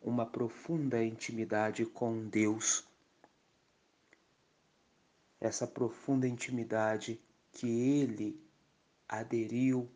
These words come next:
abraçou a Deus, nós também possamos ter,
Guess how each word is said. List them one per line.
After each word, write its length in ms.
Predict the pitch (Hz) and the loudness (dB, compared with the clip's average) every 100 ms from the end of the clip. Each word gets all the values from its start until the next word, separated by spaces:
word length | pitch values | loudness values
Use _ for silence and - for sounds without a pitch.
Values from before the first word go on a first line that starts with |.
| - | -6
abraçou 920 | 107 104 107 104 - - 135 139 139 135 - _ _ _ _ - | -4 -2 -4 -4 -4 0 4 4 4 -2 -16 _ _ _ _ -6
a 160 | 104 | -4
Deus, 680 | 104 113 127 147 143 - - _ _ | -4 0 2 2 -2 -6 -10 _ _
nós 300 | 143 123 - | -2 -2 -4
também 260 | 123 117 | -4 -4
possamos 800 | 113 117 113 - 117 110 113 - - _ _ _ | -4 -4 -4 -2 -2 -2 -4 -8 -10 _ _ _
ter, 320 | - 117 107 | -4 -2 -4